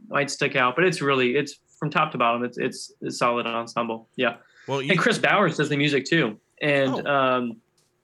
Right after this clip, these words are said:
Speaker 1: and Chris Bowers, you know, he, um, he was in the,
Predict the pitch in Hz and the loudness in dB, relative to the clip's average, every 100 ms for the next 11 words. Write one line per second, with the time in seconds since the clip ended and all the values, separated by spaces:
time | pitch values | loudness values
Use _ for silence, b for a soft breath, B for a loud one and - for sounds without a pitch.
0 | _ _ b b - 156 196 165 143 160 | _ _ b b -6 -2 0 2 4 4
1 | 147 135 139 131 123 143 135 131 135 135 | 4 4 2 0 0 0 0 2 2 2
2 | 127 117 113 - _ - - 156 139 147 | 2 2 -2 -12 _ -20 -6 -2 0 0
3 | 139 135 131 123 | 2 2 4 2